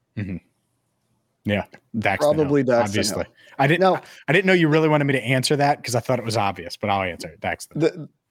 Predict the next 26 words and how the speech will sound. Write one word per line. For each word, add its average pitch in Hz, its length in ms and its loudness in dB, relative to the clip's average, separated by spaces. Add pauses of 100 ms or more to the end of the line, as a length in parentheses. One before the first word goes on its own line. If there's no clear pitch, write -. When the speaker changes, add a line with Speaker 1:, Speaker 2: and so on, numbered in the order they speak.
Speaker 2:
there 160 200 2
are 175 200 4
some 208 220 -4
size 117 440 0
concerns 151 540 -2
there. 170 400 0
And 147 140 0
so 170 160 2
the, 151 160 2
the 143 180 2
learning 165 460 2
curve, 110 440 0 (120)
and, 170 160 2
and 214 300 2
I 214 40 4
guess, 185 260 0
like, 151 200 2
the, 123 340 2
the 127 160 -4
drawbacks, 104 760 0
right? 107 260 2 (1000)
One, 175 640 0 (500)
they, 147 320 2
they 139 260 0
didn't 139 380 0
get 120 300 2